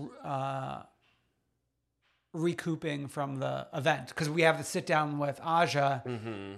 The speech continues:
Speaker 1: in the coffee shop.
Speaker 2: They're not gonna work together again.
Speaker 1: But they're still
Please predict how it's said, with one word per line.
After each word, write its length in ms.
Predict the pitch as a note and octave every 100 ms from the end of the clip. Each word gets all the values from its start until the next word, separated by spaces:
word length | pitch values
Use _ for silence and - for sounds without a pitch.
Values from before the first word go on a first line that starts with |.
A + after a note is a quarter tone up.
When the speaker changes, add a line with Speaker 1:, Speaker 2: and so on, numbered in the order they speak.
| G#2+ _ -
Speaker 1:
in 140 | D#3
the 120 | D3+ C#3
coffee 280 | D#3 C3+ C#3
shop. 460 | - C3 G#2+ - -
Speaker 2:
They're 100 | A2
not 160 | G#2 G2+
gonna 160 | G2+
work 160 | G2 F#2
together 320 | G2 F#2+ F#2
again. 400 | F#2 F2+ F2+ G2+ - - _ _ _
Speaker 1:
But 100 | G#3+
they're 140 | A3 A#3+
still 360 | B3+ A3 E3+